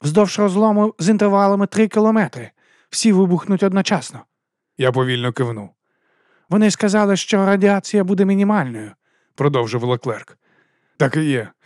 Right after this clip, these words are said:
Якщо це може втішити, то там розташовані термоядерні бомби". Я тугіше застебнув куртку. "В них відбувається маленька реакція розщіплення між ураном і іншими речовинами, яка призводить до значно потужної термоядерної реакції. Великий вибух — це всього лиш водень і гелій.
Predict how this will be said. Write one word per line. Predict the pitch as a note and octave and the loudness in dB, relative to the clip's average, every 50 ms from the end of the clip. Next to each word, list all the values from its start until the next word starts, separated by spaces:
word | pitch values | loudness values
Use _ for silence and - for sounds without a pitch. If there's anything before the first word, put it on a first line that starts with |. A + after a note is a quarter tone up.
| _ - _ - | _ -20 _ -4
Якщо | - C#3 B2 - - C#3+ | -4 -2 -2 0 -2 -2
це | - - C#3+ | 0 -2 -2
може | C#3+ C#3+ C3 C3 C3+ | -2 0 0 0 -2
втішити, | A#2 - E3+ F3+ C#3+ C#3 A#2+ A#2+ A2+ | -2 -2 -4 -2 -2 -2 -4 -4 -4
то | A#2+ B2 | -6 -4
там | - D#3+ D3 C#3+ | -4 -4 -2 -2
розташовані | C#3 C3 - - C#3 - - D3 C#3 C#3 C3+ C3 | -2 -2 -2 -4 -4 -2 -2 -2 -2 -2 -4 -4
термоядерні | A#2 C#3 C3 C#3 C#3+ D3 D3 C3+ C3+ C3+ C3+ C3+ C#3+ C#3+ | -2 -2 -2 -2 0 0 0 0 0 -2 -2 -2 -4 -4
бомби". | C#3+ C#3 B2 G#2+ G#2 G#2 G#2 - _ _ _ _ _ _ _ - | -4 -4 -4 -6 -8 -14 -20 -20 _ _ _ _ _ _ _ -6
Я | - C#3+ C3+ | -4 -2 -2
тугіше | B2 B2+ A#2+ A#2+ A#2+ A2 - B2+ | -2 -2 -2 -2 -4 -4 -4 -4
застебнув | A2+ A#2+ B2 - - C#3+ C3 B2+ B2 A2+ | -4 -4 -6 -4 -4 -4 -4 -4 -4 -4
куртку. | - B2 A2 - - - - - _ _ _ _ _ _ _ _ _ _ _ | -6 -8 -8 -10 -12 -20 -20 -20 _ _ _ _ _ _ _ _ _ _ _
"В | - D3+ | -4 0
них | F3+ F#3+ D#3 B2 | 0 0 0 0
відбувається | D3 D3 C#3+ D3 D3+ D#3+ E3+ D3+ C#3+ C3 - D3 | -2 -2 0 0 2 2 2 2 0 -2 -2 -4
маленька | D3 D3 D3 D3+ D3 C#3 A#2+ C#3 | -2 -2 0 0 -2 -2 -2 -2
реакція | C3+ D3 D3+ E3 D3+ - - C3+ B2+ B2 B2 | -2 0 0 -2 -4 -6 -6 -4 -4 -2 -2
розщіплення | C3 C3+ B2+ - - - D3+ B2+ C#3 C3+ C3 B2+ B2+ | -2 -2 -4 -4 -2 -2 -2 -2 -2 -4 -4 -4 -4
між | C3 C3+ C3 B2+ - | -4 -4 -4 -4 -2
ураном | - D#3 D3 D#3 D3+ D3 C#3+ C#3 D#3 - | -2 -2 0 0 0 -2 -4 -4 -6 -6
і | E3+ G3 G#3 | -6 -4 -2
іншими | F3 D#3+ D#3 C#3 - C3+ B2+ B2+ | -2 -2 -2 -2 -4 -4 -2 -2
речовинами, | A#2+ B2 - D3 D3+ E3 E3+ D3+ C#3 B2+ B2 A#2+ | -2 -2 0 0 0 2 0 0 -2 -4 -4 -4
яка | A#2+ - C#3 C3 | -4 -2 -4 -4
призводить | A#2+ C#3+ C3+ B2+ A2+ C3 C#3+ C#3 B2+ B2+ B2+ | -2 -2 -2 -2 -2 0 0 0 0 -2 -2
до | B2 B2+ | -2 -4
значно | A#2+ A#2+ C#3 C3 B2 - C3+ B2 | -2 -2 -4 -4 -4 -6 -6 -4
потужної | - C#3 A#2+ D#3 C3+ A2+ B2 C3 A#2+ A2+ | -4 -4 -2 -2 -2 -2 -4 -4 -4 -4
термоядерної | - B2 B2 C3+ C3 C3 B2+ B2 A#2+ B2 B2 C3 C3 C3 | -4 -4 -2 -2 0 0 0 -2 -2 -4 -4 -4 -2 -2
реакції. | C3 C3+ B2+ A2 - - - - - _ _ _ _ _ _ _ _ _ - | -2 -2 -2 -4 -6 -14 -20 -20 -20 _ _ _ _ _ _ _ _ _ -2
Великий | C#3 D#3+ F3 E3 - D3+ D3+ | 2 4 4 4 4 2 0
вибух — | D#3 F3+ D#3+ C3 B2+ A2 - | 2 2 2 0 -2 -6 -4
це | - C3+ | -6 -6
всього | A2 - - B2+ C#3 C#3 | -6 -4 -2 0 0 0
лиш | B2+ B2 A#2 - - | 0 -2 -4 -4 -2
водень | C3+ D3 D#3 C3+ B2+ B2 C#3 - | 0 0 0 0 -2 -4 -6 -6
і | D3+ C3+ | -6 -4
гелій. | A2 B2 D3 C3 A2+ G#2 G#2 G2 | -2 0 -2 -2 -2 -6 -14 -20